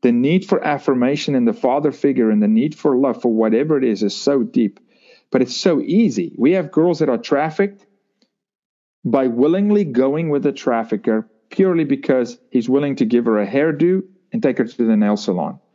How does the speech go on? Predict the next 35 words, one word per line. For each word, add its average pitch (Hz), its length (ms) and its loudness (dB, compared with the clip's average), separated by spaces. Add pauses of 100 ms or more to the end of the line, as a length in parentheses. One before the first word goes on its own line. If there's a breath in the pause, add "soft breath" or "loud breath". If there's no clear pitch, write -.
(380)
That's 117 220 -2
from 131 180 0
the 123 80 2
projects. 107 640 -2
It's - 180 -10
stuff. - 640 -6
You 117 140 0
traffic 151 420 -2
girls 147 260 0
from 143 140 -6
the 131 80 0
projects 127 500 -2
with 101 140 -4
stuff. - 480 -8 (500)
You 113 120 0
give 165 340 0
them 190 220 2
things 160 300 -2
in 139 180 0
life 120 280 -2
that 113 120 -2
they've 107 200 0
dreamt 117 420 0
about, 107 480 -2 (100)
but - 140 -6
they 110 100 2
don't 123 280 0
have 113 140 2
access - 460 -4
to. - 160 -10 (400 loud breath)
The - 80 0
girl 165 240 0
in 165 80 -2
Highland 160 420 -2
Park - 440 -4